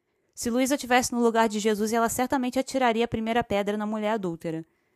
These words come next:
E uma parte de Luísa fica decepcionada quando Deus não pune algumas pessoas da igreja ao estilo Ananias e Safira.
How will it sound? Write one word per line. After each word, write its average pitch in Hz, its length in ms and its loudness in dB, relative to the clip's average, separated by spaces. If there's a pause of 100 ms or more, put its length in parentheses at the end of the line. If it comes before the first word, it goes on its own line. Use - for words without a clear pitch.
(280)
E 208 60 -4
uma 220 160 2
parte 240 340 0
de 226 80 -4
Luísa 233 460 0
fica 240 220 -8
decepcionada 226 920 -2
quando 247 320 -4
Deus 214 320 -2
não 247 280 -2
pune 262 320 -4
algumas 233 340 -6
pessoas 226 340 -4
da 208 120 -2
igreja 208 320 -2
ao 226 60 0
estilo 226 300 -6
Ananias 226 520 -4
e 226 80 -6
Safira. 170 560 -8